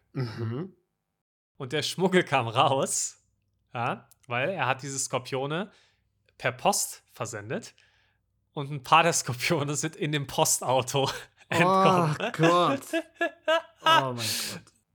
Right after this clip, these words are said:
Speaker 1: Das ist
Speaker 2: Aha.
Speaker 1: auch Trauma, direkt gekündigt
Speaker 2: Der,
Speaker 1: danach.
Speaker 2: der arme Postbote.
Speaker 1: Ja.
Speaker 2: Also stell dir vor, du sitzt im Postauto und plötzlich krabbelt da ein Skorpion rum.
Speaker 1: Ja,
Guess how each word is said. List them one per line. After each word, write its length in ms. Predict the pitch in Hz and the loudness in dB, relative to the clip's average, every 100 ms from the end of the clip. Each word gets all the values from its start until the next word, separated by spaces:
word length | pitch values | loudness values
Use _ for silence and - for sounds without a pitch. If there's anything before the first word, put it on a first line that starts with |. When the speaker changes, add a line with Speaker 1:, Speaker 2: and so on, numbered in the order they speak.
| _ | _
Speaker 1:
Das 140 | 143 120 | -8 -4
ist 80 | |
Speaker 2:
Aha. 220 | 143 165 143 | -2 0 0
Speaker 1:
auch 60 | |
Trauma, 460 | - - 123 127 110 | -2 -2 0 0 0
direkt 280 | 117 135 143 | 0 -2 -2
gekündigt 520 | 143 - 123 120 113 | -4 -2 0 0 -2
Speaker 2:
Der, 60 | - | 0
Speaker 1:
danach. 260 | 160 104 151 | 0 0 2
Speaker 2:
der 180 | 165 | 4
arme 340 | 170 170 180 180 | 6 6 6 4
Postbote. 840 | - 160 156 - 131 120 123 107 - | 6 4 4 0 -2 -4 -6 -8 -4
Speaker 1:
Ja. 320 | 123 110 - _ _ _ _ _ _ _ _ | -4 -4 -8 _ _ _ _ _ _ _ _
Speaker 2:
Also 220 | 139 147 | -2 0
stell 240 | - 208 | 4 6
dir 80 | 220 | 6
vor, 160 | 208 180 | 6 2
du 60 | |
sitzt 220 | 160 185 | 0 -4
im 80 | 185 | -4
Postauto 300 | - 185 185 | 0 0 0
und 140 | 160 160 | -4 0
plötzlich 400 | 180 - 151 - | 0 0 -6 0
krabbelt 420 | - 170 185 160 | 4 6 6 4
da 100 | 151 | 4
ein 100 | 151 | 4
Skorpion 580 | - 147 139 - 151 156 | 2 2 2 0 -4 -4
rum. 260 | 110 104 98 - | -4 -6 -8 -12
Speaker 1:
Ja, 540 | 127 110 110 110 110 | -6 -2 -2 -2 -6